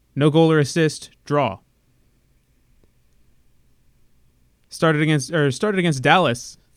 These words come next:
no goal or assist, draw. The only game that was the outlier when it comes to subbed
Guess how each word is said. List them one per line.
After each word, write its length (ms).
no 180
goal 220
or 100
assist, 500
draw. 360
The 100
only 180
game 300
that 120
was 120
the 160
outlier 640
when 140
it 100
comes 240
to 320
subbed 560